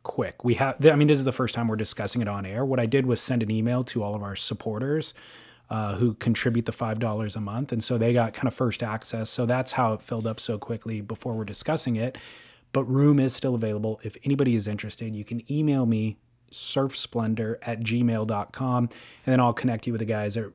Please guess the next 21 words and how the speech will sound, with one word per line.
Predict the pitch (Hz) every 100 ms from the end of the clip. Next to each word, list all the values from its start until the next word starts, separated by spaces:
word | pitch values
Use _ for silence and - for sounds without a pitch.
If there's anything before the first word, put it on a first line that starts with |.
| -
uh, | 117 107 101 104 -
Waterways | 117 110 110 98
Travel. | 123 104 110 104 - - - - -
But | 139 120
it's | 147 127
basically | 156 175 - 123
six | - - 156 -
nights. | 143 139 135 - - 127
The | 127
price | - - 127 147 147 - -
is | 127 127 123 120 -
only | 127 135 135 131 127 - - - - - - _ -
one | 131 147
thousand | 131 123 131 117
one | 113 120
hundred | 135 120 113
and | 104
seventy-five | 117 120 120 - 107 107
dollars | 101 101 123 123
per | - - 113
person, | - 104 113 - 151 175